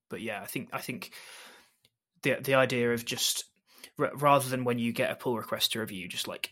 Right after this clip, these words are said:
you just get a pile of files in alphabetical order or whatever, whatever ordering GitHub does, and it's just like, okay, I have to figure out, you know,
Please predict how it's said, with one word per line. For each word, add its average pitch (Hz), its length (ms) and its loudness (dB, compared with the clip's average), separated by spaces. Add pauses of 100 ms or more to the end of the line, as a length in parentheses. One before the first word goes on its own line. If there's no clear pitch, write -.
(100)
you 127 100 -12
just - 160 -4
get - 120 -6
a - 100 -18
pile 113 420 2
of 107 120 -4
files 98 840 2 (180)
in 123 100 -2
alphabetical 110 680 -6
order 101 440 -6
or 120 120 -10
whatever, 113 300 -12
whatever 110 400 -6
ordering 95 440 -10 (100)
GitHub - 300 -10 (640)
does, - 400 -6 (600)
and 117 120 -6
it's - 100 -6
just - 160 -4
like, 101 240 -6
okay, 110 100 -4
I 110 160 -4
have 120 140 -8
to 131 100 -4
figure 123 320 2
out, 107 280 0 (1120)
you 113 140 -8
know, 101 160 -6